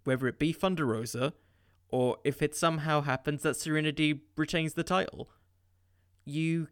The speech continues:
can sort of essentially reset the division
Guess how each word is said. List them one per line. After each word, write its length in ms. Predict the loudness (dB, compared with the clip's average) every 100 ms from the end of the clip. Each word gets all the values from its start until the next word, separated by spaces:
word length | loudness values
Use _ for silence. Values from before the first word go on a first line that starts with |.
| -6
can 320 | -4 -2 -4
sort 300 | -4 0 2
of 120 | 0 -4 _
essentially 560 | -4 0 -2 -2 -4 -4
reset 640 | -4 0 0 2 -4 -2
the 60 | -2
division 580 | 0 0 0 -4 -10